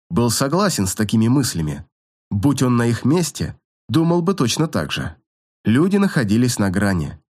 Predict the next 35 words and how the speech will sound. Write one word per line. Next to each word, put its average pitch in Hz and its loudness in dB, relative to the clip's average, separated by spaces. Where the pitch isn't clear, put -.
но 117 2
дать 151 0
им 143 2
хотя 127 0
бы 123 2
призрачную 135 0
надежду 110 0
на 127 2
спасение – 110 0
он 127 2
не 151 4
мог. 160 -2
Как 190 0
и 202 6
не 190 4
мог 175 0
сказать 143 0
о 101 2
том, 160 0
что 135 -2
через 117 0
пять 110 -2
месяцев 123 0
сбежит 127 0
с - -2
этой 160 0
планеты 117 0
с - -4
Марком 110 2
Дервином, 90 0
оставив 131 0
всех - -4
умирать. 104 0
Последняя 117 2
мысль 104 0